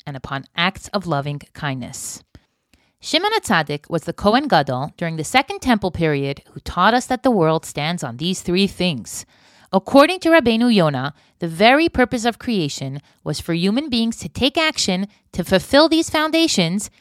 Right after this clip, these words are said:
and in doing so find favor with Hashem. It is our mission to achieve a perfect universal balance. These three key principles have been, are, and always will be the guiding light for us. The Mishnah can also be interpreted on a personal level.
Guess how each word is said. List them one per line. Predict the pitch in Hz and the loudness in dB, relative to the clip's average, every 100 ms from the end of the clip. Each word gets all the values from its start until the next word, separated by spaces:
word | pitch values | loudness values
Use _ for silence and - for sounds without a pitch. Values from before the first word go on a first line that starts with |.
| _ - | _ -10
and | 156 | -6
in | 160 | -2
doing | 233 294 320 | 2 2 2
so | - 190 180 180 | 2 4 4 2
find | - 151 - | -4 -6 -2
favor | 185 190 208 | -2 0 0
with | 156 | -2
Hashem. | 160 151 - 117 107 _ _ _ _ _ - | -4 -8 -6 -8 -12 _ _ _ _ _ -4
It | 196 | -2
is | 208 - | 0 2
our | 214 262 320 | 6 6 6
mission | 247 - 135 123 - | 2 0 -4 -10 -4
to | 165 | -4
achieve | - 226 220 - | -4 -4 -4 -6
a | 147 - | -12 -4
perfect | - 285 - 285 - | 0 0 0 -4 -6
universal | 160 151 143 190 - 214 196 | -6 -4 0 0 0 -2 -2
balance. | 151 160 143 139 - - - _ _ _ - | -2 -2 -4 -8 -14 -16 -16 _ _ _ -8
These | 165 262 349 - | 2 4 4 0
three | 226 254 | -2 -2
key | 240 - 247 | -2 -4 -4
principles | - 226 - - 156 - 165 | -2 -4 -4 -4 -4 -2 -2
have | 190 220 | -2 0
been, | 165 123 151 - _ 196 | -4 -4 -8 -14 _ 2
are, | 202 139 156 180 | 4 4 0 -4
and | 175 | 0
always | 196 190 185 165 | 4 6 4 2
will | 180 285 | 4 4
be | 226 185 214 202 | 4 2 0 -2
the | - 139 156 | -10 -2 0
guiding | 165 202 175 | 2 0 -2
light | 160 180 | -4 -4
for | - 131 | -4 -6
us. | 127 - - - _ _ _ _ _ | -6 -12 -14 -16 _ _ _ _ _
The | 214 269 | -2 0
Mishnah | 339 370 | 0 0
can | 370 381 277 | -2 -2 4
also | 226 277 | 4 4
be | 240 254 | 0 -2
interpreted | 254 190 151 143 147 - | -2 -6 -4 -6 -6 -8
on | 170 | -8
a | 190 311 | 0 2
personal | - 214 | 2 -2
level. | 147 131 123 | -2 -6 -10